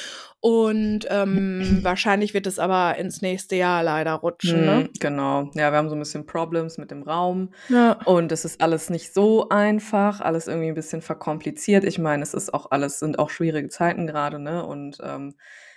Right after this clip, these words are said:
Speaker 2: dann passiert, äh, passieren Dinge und dann muss man
Speaker 1: Mhm.
Speaker 2: irgendwie gucken. Aber ich bin ganz ehrlich so voll auf diesem Film von wegen, ey, wir müssen damit auch nicht nur in Dortmund bleiben, so,
Speaker 1: Ja,
Speaker 2: ne?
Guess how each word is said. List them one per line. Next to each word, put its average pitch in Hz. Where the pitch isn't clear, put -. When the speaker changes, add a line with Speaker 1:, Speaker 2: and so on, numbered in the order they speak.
Speaker 2:
dann 175
passiert, 196
äh, 180
passieren 226
Dinge 226
und 202
dann 196
muss 208
man 202
Speaker 1:
Mhm. 220
Speaker 2:
irgendwie 190
gucken. 208
Aber 170
ich -
bin 160
ganz 170
ehrlich 165
so 160
voll 175
auf 156
diesem 160
Film 170
von 156
wegen, 156
ey, 147
wir 156
müssen 156
damit 156
auch 139
nicht 170
nur 170
in 160
Dortmund 156
bleiben, 147
so, 151
Speaker 1:
Ja, 170
Speaker 2:
ne? 156